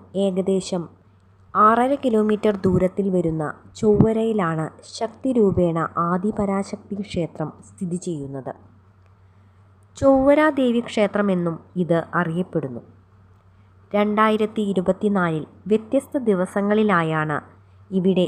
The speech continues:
പ്രതിഷ്ഠാകർമ്മങ്ങൾ നടന്നത്. ഉത്തരേന്ത്യൻ,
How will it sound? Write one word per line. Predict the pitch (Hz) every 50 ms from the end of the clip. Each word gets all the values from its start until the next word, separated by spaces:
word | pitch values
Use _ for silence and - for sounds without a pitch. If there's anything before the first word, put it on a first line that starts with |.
| - - -
പ്രതിഷ്ഠാകർമ്മങ്ങൾ | 196 190 175 196 196 - - - 226 226 214 202 196 180 170 170 165 156 151 143 - - 170
നടന്നത്. | 175 160 151 156 147 147 143 131 127 - - - - - _ _ _ _ _ _ _ _ _ _ _ - - _ _ _ - _ _ _ _ - - - - - _ _ _ _ _ _ _ -
ഉത്തരേന്ത്യൻ, | 262 254 - - 285 277 277 277 277 269 262 262 262 247